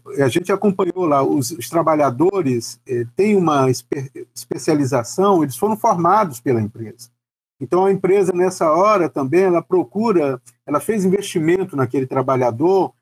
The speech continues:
ela procura manter aquele trabalhador que tem uma elevada produtividade.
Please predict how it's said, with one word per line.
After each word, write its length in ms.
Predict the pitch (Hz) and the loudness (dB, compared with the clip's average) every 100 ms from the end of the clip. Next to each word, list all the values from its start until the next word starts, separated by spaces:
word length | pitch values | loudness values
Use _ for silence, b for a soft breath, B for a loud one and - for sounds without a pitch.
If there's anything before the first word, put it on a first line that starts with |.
| _ _ - | _ _ -2
ela 160 | 143 | -2
procura 480 | - 180 - 208 196 | 0 -6 -2 -2 0
manter 520 | 190 185 - 185 196 | 0 0 0 -4 -2
aquele 240 | 143 147 131 | -2 -4 -2
trabalhador 520 | 131 123 127 120 135 | -2 0 0 0 -2
que 60 | |
tem 100 | - | 0
uma 160 | 190 185 | 0 4
elevada 440 | 175 151 165 180 | 2 2 0 0
produtividade. 1120 | 175 175 175 180 190 185 143 135 131 110 - | 0 0 0 -2 0 0 2 2 2 -2 -10